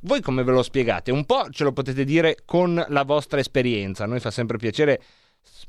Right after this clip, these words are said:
prendere delle telefonate in cui, eh, ci chiama uno e ci dice: "Io penso che", pam. E-, ed è, è valido, ci fa piacere.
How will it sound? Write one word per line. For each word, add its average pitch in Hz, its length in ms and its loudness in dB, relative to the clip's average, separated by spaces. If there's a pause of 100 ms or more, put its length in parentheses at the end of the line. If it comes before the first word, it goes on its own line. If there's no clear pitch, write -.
prendere 127 480 2
delle 127 180 2
telefonate 151 560 -2
in 127 80 -4
cui, 135 300 0
eh, 117 280 -4
ci - 120 -8
chiama 180 260 2
uno 131 260 0
e 110 40 -4
ci 123 120 -6
dice: 117 260 -6
"Io 226 320 4
penso 165 440 -2
che", - 280 -10 (140)
pam. - 240 -8 (600)
E-, 156 200 2
ed 139 160 2
è, 127 80 2
è 123 220 0
valido, 101 540 0
ci - 140 -12
fa 90 120 -4
piacere. 139 480 0